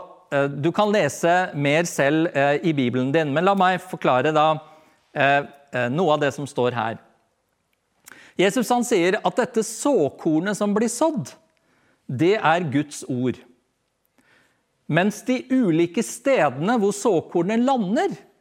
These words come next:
det er faktisk deg og meg. Og så bruker han altså fire bilder,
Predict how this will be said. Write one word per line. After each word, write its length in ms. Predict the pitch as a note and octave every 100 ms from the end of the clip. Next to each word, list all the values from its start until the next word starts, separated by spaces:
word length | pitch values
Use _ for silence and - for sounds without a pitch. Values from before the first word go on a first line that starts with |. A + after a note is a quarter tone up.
| _ _ _ _ _ _ _ _ -
det 160 | C#3 F3
er 140 | G3+
faktisk 480 | G3 E3 - G3+ E3
deg 240 | C#3+ D#3 F#3+
og 80 | A#3
meg. 240 | C#4+ E4 - - _ _ _ _ _ _ _ _ _ _ _ _ _ _ _ _ _ _ _ _ _ _ _ _ _ -
Og 420 | G3+ B3 - - - -
så 120 | C4
bruker 320 | C#4+ A3+ G#3+
han 100 | A#3+
altså 220 | F#3+ G3 A3
fire 540 | - - C4 F3 G3+ G#3+
bilder, 520 | B3+ E3 D3 C4